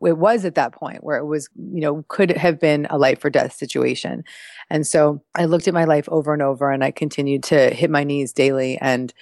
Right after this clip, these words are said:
surrender and surrender some more, and, and continued to see that the experiences that I was having were, were not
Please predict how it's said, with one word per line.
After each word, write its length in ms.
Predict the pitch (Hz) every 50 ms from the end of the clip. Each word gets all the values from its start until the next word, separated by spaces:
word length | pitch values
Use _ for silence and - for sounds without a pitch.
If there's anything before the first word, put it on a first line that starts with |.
| - - _ _
surrender 520 | - - - 170 151 147 143 139 139 135
and 140 | 135 135 135
surrender 340 | - 147 139 131 127 131 135
some 200 | - - 143 139
more, 220 | 135 131 131 131
and, 180 | 131 131 131 -
and 180 | 135 139 139
continued 440 | - - 139 - - 139 139 135 127
to 100 | - 143
see 480 | - - - - 160 147 143 139 131 - - - - - -
that 360 | - 160 151 143 127 127 - -
the 680 | - 151 143 135 143 147 143 151 147 135 131 127 123 -
experiences 500 | - - 156 143 143 139 - - - -
that 60 | 135
I 20 |
was 100 | 135 135
having 320 | - 139 135 131 135 135 131
were, 160 | 135 135 -
were 160 | - 151 147
not 420 | 143 147 147 139 135 135 120 -